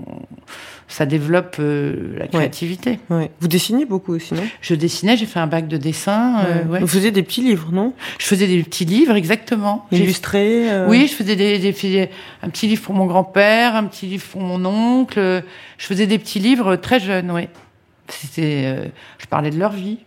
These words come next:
Speaker 1: je les dessinais, de ce qu'ils aimaient, de, voilà.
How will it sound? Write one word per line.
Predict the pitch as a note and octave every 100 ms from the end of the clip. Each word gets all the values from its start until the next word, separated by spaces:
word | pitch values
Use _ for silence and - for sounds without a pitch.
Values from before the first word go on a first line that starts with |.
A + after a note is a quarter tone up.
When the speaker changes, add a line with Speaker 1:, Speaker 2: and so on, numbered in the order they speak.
| _ -
Speaker 1:
je | C#3+
les | D#3+
dessinais, | D3 D#3 - G#3 F3+ F#3 - _ - - -
de |
ce | E3
qu'ils | - F3+
aimaient, | A3 A3 F#3 F#3 F#3+
de, | E3+ D#2+ D#2+
voilà. | E2